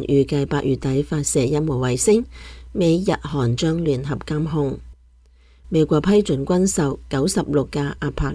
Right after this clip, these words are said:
契直升機俾波蘭，總價值一百二十億美元。北京罰美斯明治一百五十萬美元，指違法從事涉外統計調查。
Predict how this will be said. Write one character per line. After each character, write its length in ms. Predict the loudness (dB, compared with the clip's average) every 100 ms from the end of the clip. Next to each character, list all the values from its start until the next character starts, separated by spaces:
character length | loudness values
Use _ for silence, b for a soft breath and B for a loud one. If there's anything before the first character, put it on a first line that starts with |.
| -8
契 320 | -4 -2 -2 -4
直 220 | -6 -6
升 260 | -2 0 0
機 260 | 2 0 0
俾 180 | -2 -2
波 160 | 0 0
蘭， 220 | 0 -2 -8 -16 -20 -8
總 260 | 0 0
價 200 | 2 2
值 160 | 2 0
一 180 | 0 -2
百 140 | 0
二 200 | -2 0
十 140 | 0 -2 0
億 140 | -2 -2
美 180 | -2
元。 260 | 0 0 0 -10 -20 _ _ _ _ _ -6
北 100 | 0
京 320 | 2 4 2 2
罰 220 | -2 -4 -2
美 260 | -2 0
斯 240 | 2 4 4
明 300 | 4 0 -2
治 280 | 2 2 2
一 100 | -2
百 160 | -2 -4
五 160 | -4 -2
十 140 | -2 -2
萬 220 | -2 -2
美 180 | -2 -2
元， 200 | 0 -2 -4 B B B
指 160 | -2 4
違 400 | 6 6 4 0
法 180 | -2 -2
從 340 | -2 -2 -2
事 280 | 0 0 0
涉 220 | 0 -2 -2
外 260 | -2 -4 -4
統 300 | -6 -4 -2
計 180 | -2 0
調 180 | 0
查。 300 | 0 -2 -6